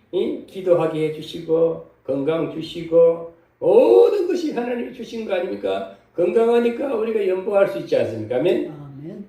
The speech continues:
Speaker 1: 일하니까, 어? 일하니까 수입이 생기지 않습니까?
Speaker 2: 아멘.
Speaker 1: 그리고 수입이 생기니까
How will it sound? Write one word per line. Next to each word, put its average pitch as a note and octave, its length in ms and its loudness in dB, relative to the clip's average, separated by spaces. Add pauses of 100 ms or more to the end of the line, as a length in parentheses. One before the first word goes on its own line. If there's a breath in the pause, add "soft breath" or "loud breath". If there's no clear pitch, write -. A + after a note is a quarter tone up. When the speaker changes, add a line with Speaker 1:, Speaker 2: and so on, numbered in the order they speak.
Speaker 1:
일하니까, G#3 1040 2 (180)
어? - 420 -4
일하니까 A#3 880 -4 (1160)
수입이 F#3+ 380 -2
생기지 E3+ 460 -2
않습니까? A2+ 680 -6
Speaker 2:
아멘. D#3 100 -12
Speaker 1:
그리고 G#3+ 240 -4
수입이 A3+ 260 -8
생기니까 G#3+ 880 -4